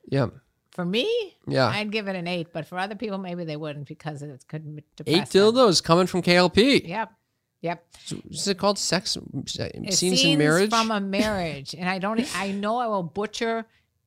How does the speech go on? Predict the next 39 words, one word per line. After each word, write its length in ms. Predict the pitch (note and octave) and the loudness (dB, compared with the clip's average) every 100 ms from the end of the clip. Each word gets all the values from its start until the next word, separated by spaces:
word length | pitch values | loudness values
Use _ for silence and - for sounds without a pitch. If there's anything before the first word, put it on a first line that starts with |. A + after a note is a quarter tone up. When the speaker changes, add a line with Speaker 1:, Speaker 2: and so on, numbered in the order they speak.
| E3+ | -8
Speaker 2:
uh, 340 | E3+ D#3+ D#3+ D#3 | -4 -4 -6 -6
the 140 | D#3+ | -4
names, 460 | F3 G3 G#3+ A3+ G#3+ | -4 -2 -4 -6 -10
so 180 | - | -8
I'm 120 | E3 E3 | -6 -4
not 180 | F3 | -4
even 120 | G3 G#3+ | -4 -6
gonna 160 | G3+ | -8
attempt, 540 | F#3 - F#3+ G3+ - - | -8 -4 -4 -4 -12 -12
but 100 | - | 0
they're 120 | C#3 | 0
Speaker 1:
Thank 80 | F3+ | 2
you 40 | |
Speaker 2:
very 160 | F#3+ G#3 | 2 2
Speaker 1:
for 60 | |
Speaker 2:
good 140 | - F#3+ | 2 2
Speaker 1:
doing, 120 | - | 2
Speaker 2:
acting. 240 | - - | -2 -2
Speaker 1:
thank 160 | E3+ E3 | -2 0
you 60 | |
for 60 | - | 0
Speaker 2:
Very, 100 | G#3 | 2
Speaker 1:
saving 300 | - C#3+ D3 | 4 6 6
Speaker 2:
very 120 | C#3+ | 6
good 60 | C#3+ | 4
Speaker 1:
everyone. 380 | C3 B2+ B2 G2+ | 2 2 2 2
Speaker 2:
acting. 240 | A2 D#3+ E3 _ _ _ _ _ | -2 -8 -14 _ _ _ _ _
And 220 | - G3 | -12 -12
then 200 | G3 E4 G4+ | -6 -6 -4
I 60 | G4 | -6
want 320 | C4+ A#3 A3+ - _ - | -2 -2 -4 -14 _ -8
a 160 | G3+ | -6
little 180 | G#3+ A3+ | -4 -4
bone 220 | F3 F#3+ F3+ | -4 -6 -8
to 80 | |
pick 180 | - E3 | -6 -6
with 120 | D3 - | -6 -10
you. 220 | C#3 - _ _ | -12 -14 _ _
Speaker 1:
What? 400 | D3+ D#3 - - | 0 0 0 -6